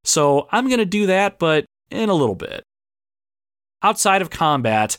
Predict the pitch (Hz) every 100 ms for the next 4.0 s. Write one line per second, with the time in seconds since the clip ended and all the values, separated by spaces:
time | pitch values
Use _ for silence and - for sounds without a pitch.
0 | - 165 202 - 202 170 151 196 233 233
1 | 185 175 - 131 123 180 196 - 165 190
2 | 185 220 214 226 208 202 - 185 208 208
3 | 202 - 180 120 101 98 85 52 - 123